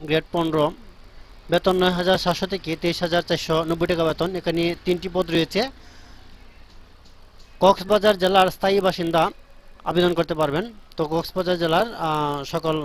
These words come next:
উপজেলার লোক এখানে আবেদন করতে পারবেন। শিক্ষাগত যোগ্যতা উচ্চ মাধ্যমিক বা সমমান পরীক্ষায়,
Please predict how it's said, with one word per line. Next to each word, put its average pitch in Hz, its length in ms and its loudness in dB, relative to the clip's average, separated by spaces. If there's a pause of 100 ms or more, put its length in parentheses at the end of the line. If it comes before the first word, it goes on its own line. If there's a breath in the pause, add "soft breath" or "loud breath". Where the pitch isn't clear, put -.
(120)
উপজেলার 147 400 -4
লোক 165 180 -6
এখানে 151 220 -8
আবেদন 147 260 -6
করতে 147 220 -8
পারবেন। 151 300 -4 (1040 soft breath)
শিক্ষাগত 202 340 -2
যোগ্যতা 208 440 0
উচ্চ 208 240 -2
মাধ্যমিক 202 600 2 (560)
বা 156 300 2 (540)
সমমান 190 380 2
পরীক্ষায়, 175 540 0